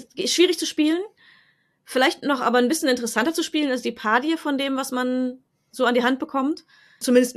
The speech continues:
äh, imperial eingegliederte Tigri oder einen, den man eingliedern möchte, lässt sich, glaub ich, ganz gut spielen. Aber von einem monströsen her, würde ich sagen, geben sich die beiden nicht viel für Leute, die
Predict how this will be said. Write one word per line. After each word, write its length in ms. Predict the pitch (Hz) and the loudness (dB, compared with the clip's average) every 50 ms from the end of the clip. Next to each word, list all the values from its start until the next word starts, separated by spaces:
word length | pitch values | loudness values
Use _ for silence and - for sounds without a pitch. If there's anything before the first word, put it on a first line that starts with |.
| - 208 | -4 -2
äh, 300 | 202 190 190 185 185 185 | 0 2 2 2 2 0
imperial 460 | 214 214 233 214 202 190 196 190 - | -2 -2 -2 0 2 4 4 4 4
eingegliederte 640 | 202 226 247 262 226 254 247 254 240 220 240 240 240 | 4 4 4 4 4 4 4 4 4 4 4 2 2
Tigri 360 | 262 262 226 254 262 262 233 | 2 -2 -2 2 2 2 2
oder 120 | 208 214 202 | 2 2 0
einen, 140 | 196 208 208 | 0 0 0
den 100 | 208 196 | 0 0
man 260 | 202 196 196 196 - - _ | 0 0 -2 -2 -4 -8 _
eingliedern 460 | - - 202 202 196 202 190 190 185 185 | -10 -6 -4 -4 -2 -2 -2 -2 0 0
möchte, 280 | 226 254 - 349 381 - _ _ _ _ _ _ - _ _ _ _ - | -2 -2 -2 -4 -6 -8 _ _ _ _ _ _ -20 _ _ _ _ -4
lässt 160 | 247 262 254 | -4 -4 -4
sich, 100 | 254 - | -6 -6
glaub 120 | - 247 262 | -4 -4 -4
ich, 80 | 262 | -4
ganz 160 | - 262 254 | -4 -6 -6
gut 80 | - 247 | -8 -10
spielen. 320 | - 294 277 285 311 330 - _ _ _ _ _ _ _ _ _ _ _ _ _ - | -8 -4 -4 -4 -4 -4 -8 _ _ _ _ _ _ _ _ _ _ _ _ _ 0
Aber 300 | 226 226 240 240 247 240 | 2 4 6 4 4 2
von 200 | - 262 254 247 | 0 0 2 2
einem 520 | 247 240 240 240 240 240 233 226 233 - _ _ _ _ _ _ _ _ _ _ _ _ _ _ - | 2 2 2 2 0 0 0 -2 -4 -8 _ _ _ _ _ _ _ _ _ _ _ _ _ _ -2
monströsen 680 | 233 240 254 254 - - - 294 330 392 370 392 370 | 2 2 2 2 0 -4 -2 0 2 2 2 0 0
her, 280 | 330 311 320 311 302 262 | 0 2 2 2 0 0
würde 140 | 285 294 285 | -2 -2 -2
ich 80 | - - | -2 0
sagen, 640 | 247 233 226 233 233 233 233 226 226 226 208 - | 2 2 2 2 2 0 0 0 -2 -2 -4 -2
geben 320 | - 240 247 254 240 247 226 | 0 2 2 2 2 2 0
sich 220 | 208 226 226 - | 0 -2 -4 -4
die 100 | - 220 | -6 -4
beiden 340 | 196 208 202 208 202 202 202 | -2 0 0 0 0 -2 -4
nicht 200 | 202 196 - - | -4 -6 -8 -8
viel 440 | - 226 208 208 196 196 196 190 - - | -6 -4 -2 0 0 0 0 -2 -4 -6
für 180 | - 226 202 | -2 -2 0
Leute, 340 | 202 190 190 202 196 202 185 | 0 0 0 -2 -2 -4 -6
die 420 | - 190 185 185 190 190 185 - | -4 -4 -4 -2 -2 -2 -4 -6